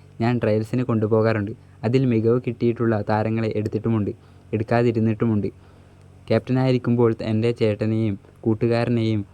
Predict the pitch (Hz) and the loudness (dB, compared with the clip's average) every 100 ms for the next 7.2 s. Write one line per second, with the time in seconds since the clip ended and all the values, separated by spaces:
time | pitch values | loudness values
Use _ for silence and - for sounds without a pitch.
0 | - 110 110 110 113 110 104 - 110 110 | -2 2 2 2 2 2 -2 -2 -4 0
1 | 110 101 - 110 113 113 110 107 104 - | 0 0 -2 -2 0 2 0 -2 -4 -14
2 | - 107 110 113 123 127 120 113 113 104 | -6 2 2 4 0 0 -2 -2 -2 -2
3 | - 104 - 113 117 120 117 110 110 104 | -2 -2 -2 -2 0 0 0 0 -2 -2
4 | 104 - - - 104 104 101 98 - - | -8 -18 -18 -6 -2 0 -2 -4 -12 -20
5 | - - - - 110 113 120 113 113 104 | -20 -20 -20 -4 0 0 0 -2 -4 -4
6 | 104 104 104 - - - - 101 110 110 | -2 -2 -2 -6 -14 -20 -8 -2 -2 0
7 | 123 135 | -2 -2